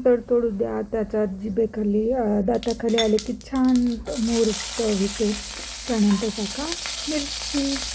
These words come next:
मिरची कट करून घेतलेली आहे बारीक आणि ती टाकायची. ती चांगली भाजू द्यायची. अशा प्रकारे भाजल्यानंतर,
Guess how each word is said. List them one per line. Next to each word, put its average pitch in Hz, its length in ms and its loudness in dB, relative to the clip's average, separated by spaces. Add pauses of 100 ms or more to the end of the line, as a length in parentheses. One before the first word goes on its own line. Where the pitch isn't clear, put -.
(100)
मिरची 226 280 0
कट 214 380 0
करून 208 240 2
घेतलेली 208 480 0
आहे 208 180 -2
बारीक 226 360 0 (520)
आणि 220 120 0
ती 226 240 -2 (420)
टाकायची. 254 720 0 (800)
ती 233 100 0
चांगली 202 540 0 (360)
भाजू 254 340 2
द्यायची. 226 540 2 (840)
अशा 233 200 0
प्रकारे 214 580 0 (420)
भाजल्यानंतर, 214 840 0